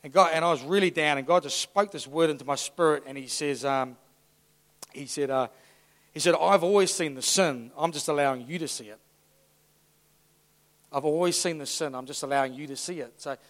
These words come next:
you need to be encouraged with that when, when something does pop up in your life and you get kinda down on it and, "Oh, wow, how am I gonna get through that?" And you kinda feel ashamed or whatever. But actually, like, God's always seen it. He's just letting you see it because you need to see it to deal with it.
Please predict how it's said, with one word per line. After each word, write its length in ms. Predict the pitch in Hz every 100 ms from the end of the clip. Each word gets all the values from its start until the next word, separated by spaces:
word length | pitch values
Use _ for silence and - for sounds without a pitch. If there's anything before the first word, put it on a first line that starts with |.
| _
you 80 | -
need 80 | 214
to 80 | 202
be 100 | 190
encouraged 480 | 151 - 170 180 147
with 160 | 143
that 160 | 151 143
when, 200 | 147 147
when 140 | 151 147
something 280 | 160 151
does 220 | 143 151 -
pop 220 | 156 147
up 140 | 139
in 60 | 135
your 100 | 127
life 320 | 135 139 135
and 120 | 127
you 60 | 127
get 180 | 143 -
kinda 200 | 143 127
down 360 | 135 135 135
on 160 | 131 135
it 120 | 131
and, 100 | 123 110 - _ _ _ -
"Oh, 240 | 139 131
wow, 280 | 123 139 131
how 80 | 139
am 120 | 139
I 40 |
gonna 120 | 127
get 160 | 123 135
through 200 | - 143
that?" 280 | 139 139 131
And 160 | 120 - _ _
you 80 | 139
kinda 220 | 147 135
feel 240 | - 143 131
ashamed 500 | - 143 131 135 123
or 40 |
whatever. 420 | 127 139 123 123 - _ _ _ _
But 100 | 165
actually, 280 | 180 - 170
like, 320 | 156 156 151 - _ _ -
God's 240 | 180 147
always 300 | 180 190 -
seen 160 | 214 190
it. 100 | 139
He's 140 | 143
just 140 | 151
letting 180 | 165 143
you 220 | 143 180
see 160 | 170 147
it 140 | 131
because 200 | - 139
you 80 | 156
need 140 | 165 139
to 80 |
see 240 | 117 - 151
it 80 | 120
to 80 |
deal 220 | 123 151 185
with 140 | 139
it. 100 | 107